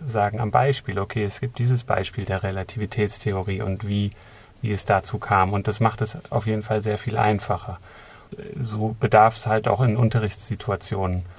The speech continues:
anschaulichem Material, an dem man dieses kritische Denken und die kritischen Gedanken auch einüben kann. Und ganz wichtig ist auch, wenn man das einmal einstudiert hat oder eingeübt hat oder gelernt hat,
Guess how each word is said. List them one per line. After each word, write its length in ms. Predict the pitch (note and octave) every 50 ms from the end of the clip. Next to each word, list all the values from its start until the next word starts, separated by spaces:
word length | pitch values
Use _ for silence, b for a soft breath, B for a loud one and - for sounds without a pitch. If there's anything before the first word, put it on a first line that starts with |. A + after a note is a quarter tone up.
| B B B B B -
anschaulichem 640 | - A2+ A2 - - A2 G#2+ G#2+ G#2 - A2 G2+ F#2+
Material, 560 | F#2+ F#2+ - G2 - - F#2+ F#2+ F#2+ F#2+ -
an 200 | A#2+ G2+ G2 -
dem 320 | G#2+ G#2+ A2 A2 A2 G#2+
man 340 | G#2+ G#2 G#2 G2+ G2+ G2+ - b b b b b b b b b b _ -
dieses 340 | C3+ A#2 G#2+ G2 G2+ G2 -
kritische 380 | - A#2 - A2+ - - G2
Denken 340 | - G#2+ G#2+ A2+ A#2+ B2 G#2
und 140 | F#2+ F#2+ G2+
die 40 | F#2+
kritischen 400 | - - B2 - A2 G2+ - G2+ F#2+
Gedanken 420 | F#2 - F#2+ F#2+ - - G2+ G2
auch 300 | - - G2 - - - -
einüben 540 | - A#2+ A#2+ B2+ C3 B2+ G#2+ F#2+ F#2 F2+ F2
kann. 240 | - - F2+ F2 F2 B B B B B B
Und 140 | - A#2+ A#2
ganz 180 | A#2 G#2+ G2+ G2
wichtig 380 | G#2+ C3 C3 - D#3+ D3 C3+
ist 180 | D3+ C#3+ B2 C3
auch, 240 | B2 B2 B2 - B B B B B B B B B - - -
wenn 260 | - A#2 G2+ A2 A2
man 100 | A#2 A2+
das 160 | G#2 G#2+ G#2 -
einmal 460 | - A#2 A#2+ A#2 A2 G#2+ G2+ G#2+ - - - -
einstudiert 1000 | - - A#2+ C#3+ E3 E3 D3 - - - - G#2 F#2 G2 F#2 F2+ F2+ F#2 - -
hat 120 | - - -
oder 180 | F2+ F#2+ F#2
eingeübt 600 | - G#2+ G2+ G2 G2+ - D3 C#3+ C#3+ C3+ - -
hat 100 | G2+ F#2 -
oder 200 | G#2+ G2+ F#2 F2
gelernt 640 | - G2 F#2 F#2+ G#2 A#2 B2+ C#3 C#3 C3+ - - -
hat, 200 | E2+ - -